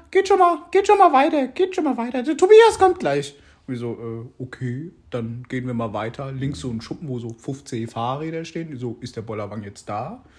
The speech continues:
Wir laufen einfach weiter, so in den schon größeren Garten.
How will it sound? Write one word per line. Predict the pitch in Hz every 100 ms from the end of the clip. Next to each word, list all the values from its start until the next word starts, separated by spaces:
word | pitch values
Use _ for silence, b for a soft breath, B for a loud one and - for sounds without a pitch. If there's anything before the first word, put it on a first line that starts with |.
| b b b b b -
Wir | 113
laufen | 107
einfach | 110 107 107
weiter, | 123 135 131
so | 123 120
in | 127 110
den | 107 101 113 - _ _ _ _
schon | - 120 110
größeren | - 123 120 113 107
Garten. | 107 143 - 151 151